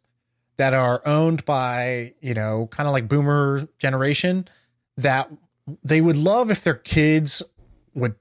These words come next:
take on their business and, like, kind of grow it. Kids maybe, maybe interested, maybe not. The kid kind of feels like, "Ah, I should, I guess.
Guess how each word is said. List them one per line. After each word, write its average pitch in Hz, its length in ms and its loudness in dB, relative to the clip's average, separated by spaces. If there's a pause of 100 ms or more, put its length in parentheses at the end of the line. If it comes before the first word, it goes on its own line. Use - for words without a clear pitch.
(120)
take 160 220 0
on 165 160 2
their 170 80 2
business 180 480 2
and, 123 80 -4
like, 110 180 -4
kind 127 180 -4
of 110 180 -6
grow 156 260 2
it. 190 180 -2 (400)
Kids 185 360 4
maybe, 175 600 4
maybe 202 300 2
interested, 185 360 0
maybe 151 220 2
not. 208 460 0
The - 40 -10
kid 175 220 0
kind 175 160 -2
of - 80 -4
feels 151 200 0
like, 151 140 -2
"Ah, 262 240 2
I 202 60 2
should, 208 520 0
I 202 60 2
guess. 190 560 0